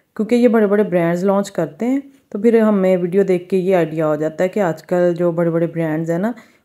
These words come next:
वो किस तरह की डिज़ाइनिंग कर रहे हैं और कौन सी चीज़ें इन हैं।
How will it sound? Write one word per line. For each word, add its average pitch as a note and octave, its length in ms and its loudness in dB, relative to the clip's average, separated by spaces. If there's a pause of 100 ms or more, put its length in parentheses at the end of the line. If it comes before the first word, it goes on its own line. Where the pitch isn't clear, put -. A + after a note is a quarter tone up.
वो A3 60 -6
किस A3 220 -8
तरह G#3 180 2
की G3+ 120 -4
डिज़ाइनिंग F#3 480 -2
कर F3 180 -2
रहे E3+ 120 -2
हैं F#3+ 80 0
और F#3+ 160 0
कौन F3 220 -4
सी F#3+ 140 -6
चीज़ें D#3 300 -6
इन D3 260 -4
हैं। D3+ 140 -12